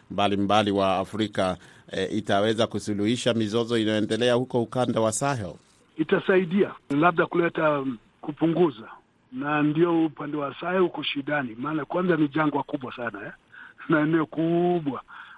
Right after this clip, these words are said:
Speaker 2: Na viongozi wenyewe wanaonekana hawako pamoja, na wengine hata wajui wanafanya nini.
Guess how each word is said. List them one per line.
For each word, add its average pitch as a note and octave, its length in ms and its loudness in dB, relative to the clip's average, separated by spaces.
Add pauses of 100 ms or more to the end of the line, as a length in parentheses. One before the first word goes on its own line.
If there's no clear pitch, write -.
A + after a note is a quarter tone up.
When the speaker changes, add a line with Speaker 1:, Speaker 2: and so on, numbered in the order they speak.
(120)
Speaker 2:
Na D3+ 880 2
viongozi D#3+ 640 2
wenyewe F3+ 640 0 (380)
wanaonekana D#3+ 640 2
hawako D#3+ 640 2 (340)
pamoja, D#3+ 520 2 (380)
na B2 80 -16
wengine D#3+ 360 2
hata D#3+ 200 0
wajui D3 320 0
wanafanya C3+ 400 -4
nini. A#2+ 300 -6